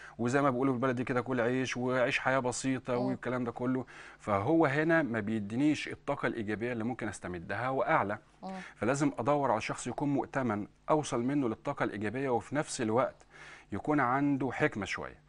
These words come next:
Speaker 2: مم.
Speaker 1: لأن قليل من الناس اللي هو ممكن يدي النصيحة ب-، بشكل كويس، مستصاغ، إن أنا ممكن، مش أي حد بيقبل النصيحة.
Speaker 2: مم.
Speaker 1: تمام.
Speaker 2: آه، طيب، آه، القطة السوداء
Speaker 1: مهم.
Speaker 2: والبومة
Speaker 1: مهم.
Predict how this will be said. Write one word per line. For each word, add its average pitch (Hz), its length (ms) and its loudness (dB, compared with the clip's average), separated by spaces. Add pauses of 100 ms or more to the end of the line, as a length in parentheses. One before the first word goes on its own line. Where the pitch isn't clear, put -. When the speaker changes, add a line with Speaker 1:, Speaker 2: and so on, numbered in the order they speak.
(140)
Speaker 2:
مم. 185 300 -12
Speaker 1:
لأن 113 240 2
قليل 139 280 2
من 127 120 0
الناس 120 320 -2
اللي 113 120 0
هو 127 120 -2
ممكن 131 300 -4
يدي 123 240 -4
النصيحة 123 600 -2
ب-، 98 400 -4
بشكل 117 340 -6
كويس، 110 520 -2
مستصاغ، 104 560 -4
إن 101 100 -2
أنا 113 100 -2
ممكن، 117 240 -4
مش 95 200 -4
أي 135 140 -2
حد 123 220 -2
بيقبل 104 260 -2
النصيحة. - 480 -10 (760)
Speaker 2:
مم. 190 260 -10
Speaker 1:
تمام. 180 240 -10
Speaker 2:
آه، 180 440 -8
طيب، 208 420 -2
آه، 202 380 2 (600)
القطة - 340 0
السوداء 220 420 -4 (160)
Speaker 1:
مهم. 117 260 -4 (680)
Speaker 2:
والبومة 208 560 2 (200)
Speaker 1:
مهم. 110 260 -4